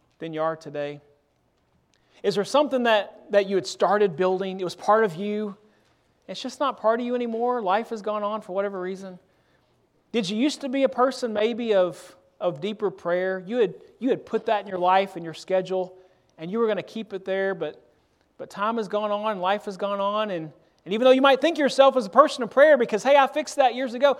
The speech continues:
maybe you're not, maybe you're not praying as much as you used to. Did you used to be a person who said,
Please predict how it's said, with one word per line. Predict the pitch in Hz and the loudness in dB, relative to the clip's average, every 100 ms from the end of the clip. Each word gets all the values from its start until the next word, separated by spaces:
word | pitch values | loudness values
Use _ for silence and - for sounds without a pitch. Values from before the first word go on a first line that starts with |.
| - - | -6 -6
maybe | 302 403 | -4 -4
you're | 392 | -6
not, | 381 349 - _ _ _ _ | -6 -10 -12 _ _ _ _
maybe | 269 330 | -10 -6
you're | |
not | 370 311 | -6 -6
praying | - 294 269 | -2 -2 -2
as | 185 | -4
much | 196 160 - - | -4 -4 -6 -12
as | 185 156 | -10 -10
you | 143 | -10
used | 139 - | -12 -12
to. | 160 - - _ _ _ _ _ _ _ - | -20 -20 -20 _ _ _ _ _ _ _ -6
Did | 240 | 0
you | 269 | 2
used | 320 | 2
to | 285 | 4
be | 285 | 2
a | |
person | - 254 269 277 269 | 6 6 6 2 -2
who | 226 226 | -2 -4
said, | - 226 220 202 180 | 2 4 6 6 2